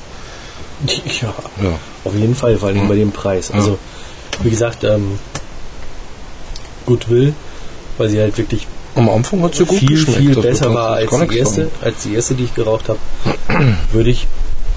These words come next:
Speaker 1: ihr sogar eine, naja, eine
Speaker 2: Drei.
Speaker 1: drei
Speaker 2: Kann man ihr geben.
Speaker 1: geben.
Speaker 2: Doch, schon.
Speaker 1: Also eher eine drei plus.
Speaker 2: Ja.
Speaker 1: Also
Speaker 2: Kann man ihr
Speaker 1: grad
Speaker 2: geben.
Speaker 1: eben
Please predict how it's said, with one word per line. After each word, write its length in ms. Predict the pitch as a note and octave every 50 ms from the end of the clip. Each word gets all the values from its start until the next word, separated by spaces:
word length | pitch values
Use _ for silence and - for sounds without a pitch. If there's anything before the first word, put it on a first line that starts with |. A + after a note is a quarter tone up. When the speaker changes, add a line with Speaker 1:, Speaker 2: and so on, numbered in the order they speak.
| - - -
Speaker 1:
ihr 120 | C3 B2
sogar 240 | A2 A#2 A#2 A#2 G#2+
eine, 280 | G#2 G#2 G#2 G2+ F#2+ F#2+ - - - - - - - - - - - - - - - - - - - - - - - - - - - - - - - - - - - - - - - - - - - - - - - - - - - - - - -
naja, 240 | - A2 G#2+ G#2 G2+
eine 220 | G2+ G2+ G2+ F#2+ - - - - - - - - - - - - - - - - - -
Speaker 2:
Drei. 220 | - - D#2+ D#2+ D#2 - - - -
Speaker 1:
drei 460 | A#2 F#2+ G2+ G#2+ A2 B2 B2+ C3 C3+ C3+
Speaker 2:
Kann 140 | G#2 G2+ F#2+
man 100 | F2 D#2+
ihr 80 | D#2+
geben. 200 | D#2+ - - -
Speaker 1:
geben. 440 | A#2+ A#2 A#2+ C3 B2+ C3+ C3+ C#3 C3+ - -
Speaker 2:
Doch, 100 | - - - - - -
schon. 180 | - - F2+ - - - - - - - - - - - - - - - - - -
Speaker 1:
Also 140 | A#2 G#2 G2+
eher 160 | - G#2 G#2+
eine 180 | A2 A2 A2 - - -
drei 240 | G#2+ G2+ G2+ G#2 G2
plus. 520 | - - - B2 C3 C#3+ - - - - - - - - - - - - - - - - -
Speaker 2:
Ja. 160 | E2 D#3+ - - - - - - - - - - - - - - - - - - - - - - - - - - - -
Speaker 1:
Also 240 | - G#2+ G2 G#2 G#2+
Speaker 2:
Kann 240 | G#2 - - A2 A2
man 80 | G#2
ihr 120 | F#2+ F2 E2+
Speaker 1:
grad 360 | - - - G#2 A2+ B2+ -
Speaker 2:
geben. 120 | D#2 -
Speaker 1:
eben 420 | B2 B2 B2 A#2+ A#2 A2+ A2+ A#2+